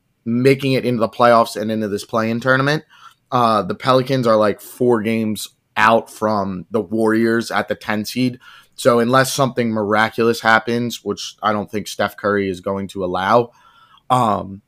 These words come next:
the Warriors are, are, the Pelicans are not gonna catch them. So we know that this Warriors team, the Spurs, the Grizzlies, the, the Trailblazers, the,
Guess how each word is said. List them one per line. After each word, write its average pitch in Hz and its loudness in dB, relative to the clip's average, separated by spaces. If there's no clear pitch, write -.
the 131 0
Warriors 139 6
are, 131 2
are, 127 4
the 131 0
Pelicans 139 4
are 120 6
not 113 4
gonna 101 -4
catch - -6
them. - -18
So - -6
we 131 -2
know 165 8
that 135 4
this 123 -2
Warriors 131 4
team, 117 -4
the 120 -4
Spurs, 117 2
the 104 -6
Grizzlies, 104 -4
the, 123 0
the 98 -2
Trailblazers, 113 2
the, - 0